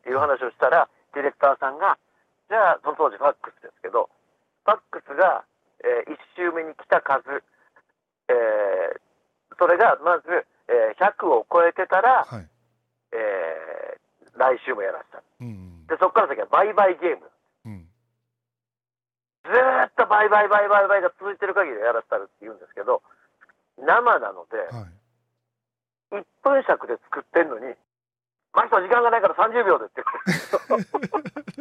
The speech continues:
Speaker 1: る。
Speaker 2: <laughs>
Speaker 1: せっかくスローな曲で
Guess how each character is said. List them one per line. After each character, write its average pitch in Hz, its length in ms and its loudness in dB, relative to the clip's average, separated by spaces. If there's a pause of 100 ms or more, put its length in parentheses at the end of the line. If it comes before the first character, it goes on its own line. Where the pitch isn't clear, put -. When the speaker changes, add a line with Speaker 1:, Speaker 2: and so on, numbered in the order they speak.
(520)
Speaker 1:
る。 - 100 -14
Speaker 2:
<laughs> - 40 -20 (2250)
Speaker 1:
せ 494 120 4
っ - 40 -2 (160)
か 285 160 4
く 262 200 -4 (180)
ス 226 100 2
ロ 262 300 6
ー 180 40 -8
な 160 120 -2
曲 185 320 -2
で 175 80 0